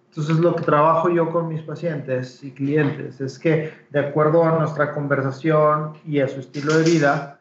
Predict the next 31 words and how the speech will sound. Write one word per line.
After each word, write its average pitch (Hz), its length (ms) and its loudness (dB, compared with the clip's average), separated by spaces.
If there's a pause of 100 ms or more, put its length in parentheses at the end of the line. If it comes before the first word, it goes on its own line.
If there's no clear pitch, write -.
ponemos 156 480 0
objetivos 160 840 2 (220)
básicos 151 840 -2
en 151 120 -6
cada 147 340 4
uno 147 140 0
de 147 60 2
los 131 200 0
doctores. 185 600 -2 (280)
Pero 202 140 2
en 202 100 4
el 226 160 2
centro 208 760 0
hay 175 180 2
algo 175 200 -2
muy 175 200 -8
importante 165 520 -6
que 160 200 0
es, 151 120 -2
¿cuál 165 220 0
es 165 140 -2
tu 175 100 -6
sueño? 156 520 -4
Entonces, 175 440 -8
es - 60 -12
bien 196 140 2
interesante 180 580 0
porque 165 280 -4
Paul, 160 600 2
cuando, 131 480 -2
cuando 123 240 -6